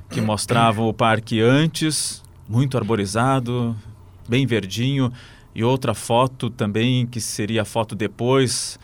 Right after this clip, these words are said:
A gente pode até debater o ângulo que foi batida essa foto, não sei exatamente se é no mesmo local, mas parece assim que foi, houve uma devastação, que muitas árvores foram cortadas.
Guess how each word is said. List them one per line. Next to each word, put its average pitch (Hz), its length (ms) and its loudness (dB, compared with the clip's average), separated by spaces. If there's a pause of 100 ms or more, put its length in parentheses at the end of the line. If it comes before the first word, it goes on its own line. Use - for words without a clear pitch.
(560)
A 85 80 -6
gente 110 180 -4
pode 110 240 2
até 113 220 0
debater 101 420 -2
o 110 140 2
ângulo 120 240 2
que - 60 -12
foi 110 120 -2
batida 104 320 -4
essa 107 160 -6
foto, 120 220 0
não 107 80 -2
sei 113 140 -2
exatamente 110 460 -2
se - 120 -4
é - 20 0
no 101 80 -2
mesmo 107 280 -2
local, 104 300 0
mas 113 140 -2
parece 107 360 -4
assim 120 180 -4
que 120 80 -8
foi, 104 400 -4
houve 104 160 -8
uma 107 120 -2
devastação, 101 680 -4
que 120 120 -8
muitas 113 300 -4
árvores 107 340 -4
foram 107 200 -4
cortadas. 117 640 -2